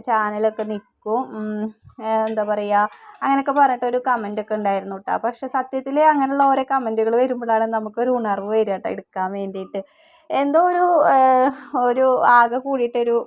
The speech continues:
ജാതി അവസ്ഥയിലായിരുന്നു. അതുകൊണ്ട് മാത്രമാണ് ഞാൻ വീഡിയോ എടുക്കാൻ. നമുക്ക് എല്ലാ കാര്യത്തിനും സപ്പോർട്ട് ചെയ്യാൻ ഒരാൾ വേണം. സപ്പോർട്ട് ചെയ്യാൻ ആളുണ്ടെങ്കിലാണ് നമുക്ക് വീഡിയോ എടുക്കാനും ഒക്കേനും ഒരു ഇൻട്രസ്റ്റ് ഉണ്ടാവുള്ളൂ. പിന്നെ മനസ്സും കൂടി ശരിയാവണം നമ്മൾ എന്ത് ചെയ്യുകയാണെങ്കിലും.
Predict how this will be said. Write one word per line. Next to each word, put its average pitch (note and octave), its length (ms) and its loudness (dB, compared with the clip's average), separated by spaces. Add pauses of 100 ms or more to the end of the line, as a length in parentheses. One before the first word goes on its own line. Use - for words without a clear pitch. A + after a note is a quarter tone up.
(100)
ജാതി A3+ 320 0
അവസ്ഥയിലായിരുന്നു. G#3 960 -2
അതുകൊണ്ട് G3 440 -8
മാത്രമാണ് A#3+ 480 -4
ഞാൻ A3+ 200 -12
വീഡിയോ A3 260 -6
എടുക്കാൻ. G#3 380 -16
നമുക്ക് C4+ 300 -4
എല്ലാ C4+ 320 2
കാര്യത്തിനും B3+ 520 -2
സപ്പോർട്ട് A3+ 480 -10
ചെയ്യാൻ A#3 240 -8
ഒരാൾ G#3+ 320 -4
വേണം. F#3+ 280 -8 (560)
സപ്പോർട്ട് C4+ 360 -4
ചെയ്യാൻ D4 280 -6
ആളുണ്ടെങ്കിലാണ് B3 640 -4
നമുക്ക് A3+ 340 -12
വീഡിയോ A#3 360 -2
എടുക്കാനും A3+ 520 -10
ഒക്കേനും A3+ 480 -12
ഒരു A#3+ 100 -10
ഇൻട്രസ്റ്റ് A3 360 -12
ഉണ്ടാവുള്ളൂ. G#3+ 240 -12
പിന്നെ B3 280 -10 (920)
മനസ്സും C#4 440 -2
കൂടി D4+ 160 0
ശരിയാവണം A3+ 520 -2
നമ്മൾ A3 180 -6
എന്ത് A3+ 240 -4
ചെയ്യുകയാണെങ്കിലും. G3 680 -8